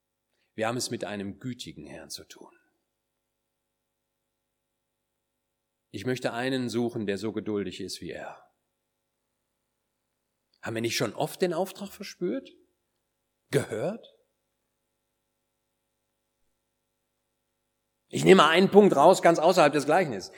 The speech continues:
"Ich will nun, dass die Männer an jedem Ort beten." Wie sieht das aus?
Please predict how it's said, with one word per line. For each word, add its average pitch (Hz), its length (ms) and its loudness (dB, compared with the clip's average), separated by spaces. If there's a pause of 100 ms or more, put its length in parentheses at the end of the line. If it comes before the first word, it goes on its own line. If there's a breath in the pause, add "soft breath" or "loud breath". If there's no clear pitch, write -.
(100)
"Ich 139 240 0
will 226 200 6
nun, 269 260 8
dass 196 180 8
die 185 120 4
Männer 196 320 4
an 190 180 4
jedem 196 300 4
Ort 175 200 4
beten." 170 380 0 (3250)
Wie 131 120 -6
sieht 123 160 -6
das 113 120 -2
aus? 147 260 0